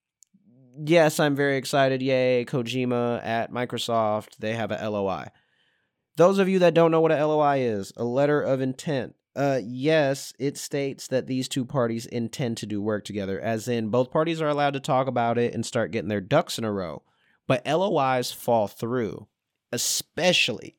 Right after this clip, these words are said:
in the entertainment space, all the time for no reason. All it takes is one guy pissing off the, the, the right person on the other side, and a deal can fall, fall through. Do I think that'll happen here?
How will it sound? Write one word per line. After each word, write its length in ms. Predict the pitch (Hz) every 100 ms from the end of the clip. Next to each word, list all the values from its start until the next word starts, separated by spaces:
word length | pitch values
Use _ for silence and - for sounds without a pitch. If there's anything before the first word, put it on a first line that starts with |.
| _
in 140 | 131 113
the 120 | 85
entertainment 560 | 104 - 131 123 85
space, 440 | - - - - _ _ _ _ _ _ _ _ _
all 180 | 143 143
the 80 | 127
time 280 | 131 113 101
for 80 | 101
no 120 | 92
reason. 340 | 87 80 - _ _ _ _ _ _ -
All 160 | 143 131
it 100 | -
takes 280 | 139 107 107
is 140 | 95
one 340 | 107 117 117
guy 520 | 107 104 101 95 95 120 _ _ -
pissing 300 | 151 135 123
off 240 | 107 104
the, 240 | 110 101 -
the, 560 | 98 104 87 80 - 82
the 140 | 107
right 280 | 101 101 87
person 360 | 113 107 - 95
on 100 | 92
the 100 | 85
other 140 | 82
side, 500 | - 135 107 85 - _ _ _ -
and 180 | 110
a 80 | 101
deal 220 | 107 101
can 160 | 98 85
fall, 280 | 80 65 - _ _ -
fall 180 | 92
through. 240 | - 85 - _ _ _ _ _ _ _ -
Do 160 | 135
I 140 | 127 117
think 220 | 123 117
that'll 220 | 117 110
happen 340 | 104 117 120 120
here? 320 | 120 120